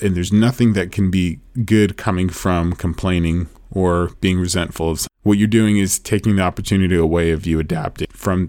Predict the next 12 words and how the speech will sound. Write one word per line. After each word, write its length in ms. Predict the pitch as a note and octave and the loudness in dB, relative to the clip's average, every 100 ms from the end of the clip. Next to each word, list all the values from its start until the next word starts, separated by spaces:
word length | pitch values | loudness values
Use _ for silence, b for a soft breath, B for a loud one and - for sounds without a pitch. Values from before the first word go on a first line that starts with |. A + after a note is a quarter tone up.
| - | -6
from 360 | - - A#2 | -6 0 2
that 180 | A2 F2+ | 2 0
situation, 640 | - F2 F2 E2 E2 - E2+ - | -4 -4 -2 0 -2 -4 -8 -6
um, 380 | F2 E2 E2 E2 - | -4 -2 -4 -8 -6
in 160 | A2+ G2+ | -2 0
the 80 | |
present 560 | F#2 - G2 E2+ E2 - - - | -2 -2 -2 -2 -6 -8 -8 -2
by 100 | F#2 | 0
you 220 | F2 E2+ | 0 -2
thinking 420 | - F2+ - E2 | -2 -4 -2 -4
about 320 | D#2+ D2+ D#2+ | -4 -4 -2
it 160 | E2 | -4